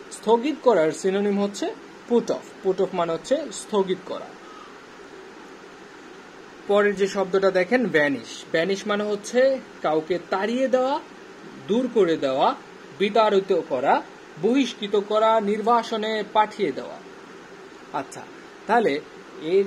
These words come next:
যে সিনোনিমটা সেটা হবে expel।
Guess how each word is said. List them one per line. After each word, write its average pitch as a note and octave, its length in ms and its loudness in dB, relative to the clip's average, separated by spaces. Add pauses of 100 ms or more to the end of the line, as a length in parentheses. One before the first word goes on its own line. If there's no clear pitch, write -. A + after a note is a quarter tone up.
(140)
যে D#3 240 -4
সিনোনিমটা A3+ 880 0
সেটা D#3 220 -2
হবে D3+ 320 4 (1160)
expel। G3+ 640 -2